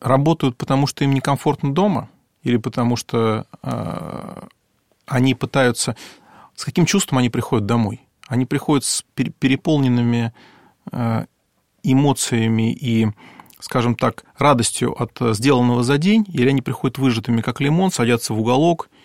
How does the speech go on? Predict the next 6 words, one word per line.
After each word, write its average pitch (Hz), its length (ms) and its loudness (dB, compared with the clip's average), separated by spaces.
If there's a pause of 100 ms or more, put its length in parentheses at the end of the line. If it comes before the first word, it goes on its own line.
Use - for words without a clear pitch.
(320)
и 123 240 2
отгораживаются 117 640 2
от 104 80 -4
детей? - 380 -8 (1000)
Мне 131 120 0
кажется, 135 560 0